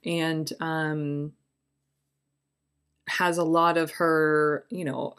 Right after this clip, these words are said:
her, a lot of her learning has been in Celtic mythology, right? And she did live here in the U S for some time and realized that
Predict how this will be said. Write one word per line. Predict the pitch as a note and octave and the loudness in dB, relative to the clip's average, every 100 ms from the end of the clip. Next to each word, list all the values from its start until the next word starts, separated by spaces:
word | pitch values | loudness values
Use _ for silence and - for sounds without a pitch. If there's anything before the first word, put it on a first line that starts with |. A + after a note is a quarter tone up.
| - | -6
her, | F3 D#3+ D#3 D#3 D#3 - _ _ _ _ _ _ _ _ _ _ _ _ _ _ | -2 0 2 2 -2 -8 _ _ _ _ _ _ _ _ _ _ _ _ _ _
a | F#3+ | -2
lot | F#3+ G3 G3 | 4 6 6
of | F#3+ | 6
her | - G3 F3+ F3 F3 E3+ - - - _ _ _ _ - - | 4 4 6 6 4 0 -12 -20 -20 _ _ _ _ -20 -6
learning | F3+ G#3+ B3 E3 C#3+ F#3+ B3+ | 4 8 8 6 0 2 2
has | B3+ F3+ E3+ | 2 -2 -2
been | D3+ E3+ D#3+ D#3+ | 0 0 0 -2
in | - E3+ D#3+ D3+ | -2 -2 -2 -4
Celtic | - D#3+ - E3 C#3 - | -4 -4 -2 -2 -2 -4
mythology, | E3+ D#3+ - C#3 - - C#3+ C3 | -8 -6 -2 -2 -4 -6 -6 -4
right? | D3+ G#3+ C4+ - - - - - _ | 0 0 0 -6 -18 -18 -18 -20 _
And | F3+ F3 E3 E3 - - | -2 0 0 -2 -4 -4
she | - A3 | 0 2
did | G#3+ A3+ G#3+ - | 6 6 6 2
live | F3 F3+ G3 F3 E3 - | 0 2 4 2 -2 -12
here | D3 F#3 E3 D#3+ | -8 -2 2 2
in | D#3 - E3 D#3 D#3 D3+ | 0 -2 -4 -4 -4 -4
the | D#3 | -2
U | D3 D3 - | 0 0 0
S | G3 D3 F3+ - - | -2 -2 0 -2 -4
for | - E3 D3+ D3 | -4 0 2 2
some | C#3 - D3+ D3 | 0 -2 -4 -4
time | - G#3+ F#3 D#3 D#3 - | -6 -4 -2 -2 -4 -4
and | E3+ | -4
realized | D#3+ F#3 D#4 A3+ C#3+ - E3 F#3 - - | -2 4 4 4 2 -4 -4 -4 -4 -4
that | D3+ C#3+ - | -4 -4 -8